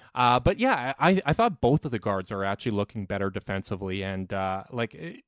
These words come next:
when you have two guys back there, uh, in Mobley and Allen covering for you, it's gonna make things easier. And, like, we, we've talked about it. Like, you need to have,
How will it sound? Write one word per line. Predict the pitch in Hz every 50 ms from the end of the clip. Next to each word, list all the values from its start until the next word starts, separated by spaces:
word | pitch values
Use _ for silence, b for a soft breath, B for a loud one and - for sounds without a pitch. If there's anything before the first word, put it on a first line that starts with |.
| _
when | - 139 147 151
you | 143
have | 131 - - - - 139 147 147 147 -
two | - - - 139 135
guys | 127 123 110 107 107 113 113 -
back | - - 104 98 107 113 - -
there, | - 127 123 120 123 127 - -
uh, | 131 113 107 104 101 104
in | 113 113 113
Mobley | 107 104 107 110 117 113 107 107
and | 104 101
Allen | 95 95 104 107 113 120 123 131 131 _ - - -
covering | - 120 110 104 127 123 120
for | - 135
you, | 131 127 135
it's | 143 120 110 -
gonna | - 123 113
make | 110 107 107 104 -
things | - 113 104 98 - -
easier. | - 110 104 113 113 131 139 147 156 151 b b b b b b b _ _
And, | - 120 123 127 127 127 123 123
like, | 123 127 127 117 - - _ _
we, | - 131 147 -
we've | - 180 185 -
talked | - 123 139 175 -
about | 147 127 101 90 90
it. | 87
Like, | 92 98 101 - b b b b b b b b _
you | - 123 131 180 180
need | 156 127 123 135 135 -
to | 131
have, | 113 104 117 110 110 113 110 107 107 104 104